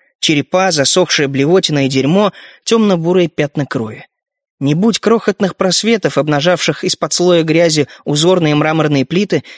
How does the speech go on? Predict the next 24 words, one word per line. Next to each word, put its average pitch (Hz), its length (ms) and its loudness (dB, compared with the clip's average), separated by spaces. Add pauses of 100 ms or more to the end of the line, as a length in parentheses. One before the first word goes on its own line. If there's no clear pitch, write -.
(140)
я 156 160 0
бы 208 140 -2
подумал, 214 460 0
что - 180 -2
попал 196 340 0
в 160 80 -2
логово 196 380 0
какой-то 196 400 0
мерзкой 196 400 0
твари. 139 420 -2 (540)
От - 160 -8
неимоверной 151 600 2
вони 147 260 0
слезились 131 520 -2
глаза. 131 400 -2 (1080)
Среди 202 380 0
всей 254 320 2
этой 233 200 2
мерзости 247 560 2
лежали 226 440 2
и 214 40 2
сидели 208 400 0
полуживые 185 640 0
халфлинги. 123 680 -6